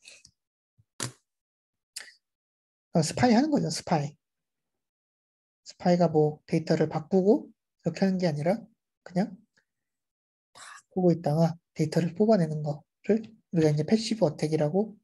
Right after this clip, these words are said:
얘기를 할 수가 있겠습니다. 뭐 이브스드로퍼라고 여기 이제 돼 있는데 이브스드롭이라는 게 엿보는 걸 말을 하는 거거든요. 그러니까는 뭐 말 그대로 그냥 엿보는 거, 뭐 데이터를 탈취를 해내는 거 이런 것들이 다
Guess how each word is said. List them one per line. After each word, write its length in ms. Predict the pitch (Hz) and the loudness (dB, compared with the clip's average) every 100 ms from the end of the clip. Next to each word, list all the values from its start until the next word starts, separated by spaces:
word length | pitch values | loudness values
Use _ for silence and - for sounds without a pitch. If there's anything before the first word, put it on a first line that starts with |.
| _ _ _ _ - | _ _ _ _ -8
얘기를 260 | 175 156 160 | -6 0 0
할 80 | |
수가 200 | 175 180 | 0 -4
있겠습니다. 460 | 147 - - _ - _ _ _ - - - _ _ _ _ _ _ | -6 -8 -16 _ -20 _ _ _ -20 -20 -20 _ _ _ _ _ _
뭐 120 | 175 170 | 4 6
이브스드로퍼라고 1160 | 226 247 - 190 185 185 185 185 175 165 165 | 6 6 4 4 4 6 6 8 6 4 2
여기 220 | 156 156 | 2 0
이제 280 | 156 156 151 | -2 -2 -4
돼 160 | 160 165 | -2 -4
있는데 600 | 165 151 156 185 147 147 _ 175 | -4 -4 0 0 0 -4 _ -10
이브스드롭이라는 760 | 175 - 170 160 165 160 156 | -10 -2 2 4 2 0 -2
게 220 | 165 160 170 | -2 0 0
엿보는 460 | 156 247 262 240 | 2 2 2 0
걸 140 | 202 151 | -2 0
말을 220 | 147 151 | -2 0
하는 180 | 226 240 | -2 -2
거거든요. 560 | 165 147 147 214 180 - _ _ _ _ _ | -4 -6 -4 -4 -4 -8 _ _ _ _ _
그러니까는 680 | 175 170 156 156 156 151 - _ _ _ _ - | -8 -4 -2 -2 -4 -6 -8 _ _ _ _ -6
뭐 120 | 160 | 0
말 180 | 160 156 | 2 2
그대로 340 | 156 156 156 | 2 2 0
그냥 300 | 156 156 151 | 0 -4 0
엿보는 720 | 156 151 196 185 175 175 170 175 _ _ _ _ _ _ _ _ _ 165 | 0 2 2 4 2 0 -2 -6 _ _ _ _ _ _ _ _ _ -4
거, 260 | 143 143 _ _ _ - 117 _ _ _ _ _ | -2 -4 _ _ _ -20 -20 _ _ _ _ _
뭐 140 | 170 156 | -4 0
데이터를 560 | 170 165 165 165 170 | 0 2 2 2 0
탈취를 500 | - 262 - - 208 | -2 -6 -4 0 2
해내는 340 | 185 190 160 151 | 4 2 -2 -4
거 100 | 151 | -6
이런 220 | 156 160 | -4 -6
것들이 340 | 160 - 170 | -6 -4 -2
다 240 | 160 208 | 0 -4